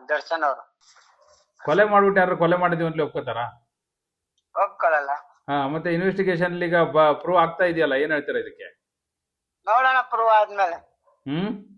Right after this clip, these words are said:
Speaker 1: ಪ್ರೂವ್ ಆದ್ಮೇಲೆ ನೋಡೋಣ.
Speaker 2: So, ಈಗ್ಲೂ ದರ್ಶನ್ ಅವರು ಸರಿ ಅಂತಾನೆ ನೀವ್ ಹೇಳ್ತೀರಿ?
Speaker 1: ಅವ್ರು ನಮಗ್ ಸರಿ, ಅವ್ರು ಮಾಡಿರೋ ಖರ್ಚೆ ಸರಿಯೋ ಸರಿ ಇಲ್ವೋ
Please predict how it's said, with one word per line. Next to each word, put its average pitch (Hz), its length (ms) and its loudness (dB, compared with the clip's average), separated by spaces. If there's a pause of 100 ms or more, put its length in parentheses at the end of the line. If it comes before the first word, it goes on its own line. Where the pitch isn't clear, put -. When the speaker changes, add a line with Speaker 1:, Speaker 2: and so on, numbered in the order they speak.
(800)
Speaker 1:
ಪ್ರೂವ್ 175 140 -2
ಆದ್ಮೇಲೆ 175 360 0
ನೋಡೋಣ. 139 300 -8 (460)
Speaker 2:
So, 139 120 -2
ಈಗ್ಲೂ 180 340 0
ದರ್ಶನ್ 180 340 2
ಅವರು 185 160 2 (420)
ಸರಿ 160 280 0
ಅಂತಾನೆ 180 260 -2
ನೀವ್ 175 180 -2
ಹೇಳ್ತೀರಿ? 156 340 0 (1800)
Speaker 1:
ಅವ್ರು 233 320 2
ನಮಗ್ 240 280 2
ಸರಿ, 247 260 0
ಅವ್ರು 226 340 4
ಮಾಡಿರೋ 214 400 0
ಖರ್ಚೆ 208 320 -2
ಸರಿಯೋ 180 380 -2
ಸರಿ 165 240 -4
ಇಲ್ವೋ 175 220 0